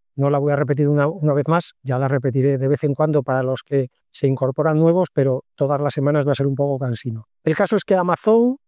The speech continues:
nuevamente Jeff Bezos, que de esto él por lo menos cree que sabe más que los demás,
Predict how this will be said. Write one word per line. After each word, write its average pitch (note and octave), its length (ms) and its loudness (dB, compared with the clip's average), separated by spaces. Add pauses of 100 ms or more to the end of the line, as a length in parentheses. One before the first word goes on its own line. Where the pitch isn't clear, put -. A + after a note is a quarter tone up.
(160)
nuevamente D3+ 460 0
Jeff C#3 180 0
Bezos, E3+ 440 0 (180)
que B2 440 -2
de B2+ 180 0
esto C#3 400 0
él D3 280 2
por C3+ 140 -2
lo C3+ 60 0
menos C#3 240 0
cree D3 240 0
que C3 100 -8
sabe C3+ 240 -2
más C#3 140 -4
que - 100 -8
los C3 160 0
demás, D#3 260 -2